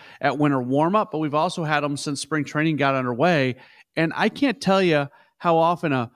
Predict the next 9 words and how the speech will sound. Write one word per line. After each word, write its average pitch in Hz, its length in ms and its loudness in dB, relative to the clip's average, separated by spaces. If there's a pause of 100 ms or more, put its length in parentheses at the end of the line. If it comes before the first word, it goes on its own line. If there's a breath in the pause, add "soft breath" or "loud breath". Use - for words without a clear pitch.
(180 soft breath)
a 135 80 -4
twenty-three, 175 640 0
twenty-four, 160 600 0
twenty-two-year-old 151 1040 0 (280 soft breath)
will 139 120 -2
talk 156 360 0
to - 80 -4
you 147 60 2
about 131 380 -2